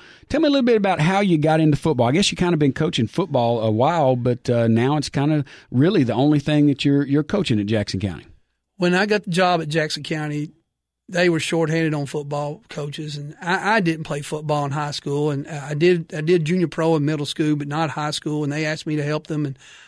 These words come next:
Speaker 2: I said, "Guys, I'm getting started here. I'm getting my feet wet. I wanna just concentrate on baseball right now,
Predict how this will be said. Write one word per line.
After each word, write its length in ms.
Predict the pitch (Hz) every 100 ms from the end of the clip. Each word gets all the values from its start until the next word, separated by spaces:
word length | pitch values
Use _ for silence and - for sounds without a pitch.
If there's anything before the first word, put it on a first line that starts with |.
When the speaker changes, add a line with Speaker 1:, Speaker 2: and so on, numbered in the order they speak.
| _
Speaker 2:
I 100 | -
said, 180 | - 147
"Guys, 320 | 165 165 170
I'm 160 | 170 160
getting 180 | 151
started 400 | 147 - 147 147
here. 160 | 139 147
I'm 60 | 147
getting 160 | 175
my 60 | 151
feet 260 | - 156
wet. 280 | 151 151 151
I 120 | 143
wanna 280 | 143 147 160
just 160 | 151 -
concentrate 380 | - 156 - 151
on 140 | 143
baseball 420 | 147 147 160 143
right 220 | 147 143
now, 260 | 156 151 147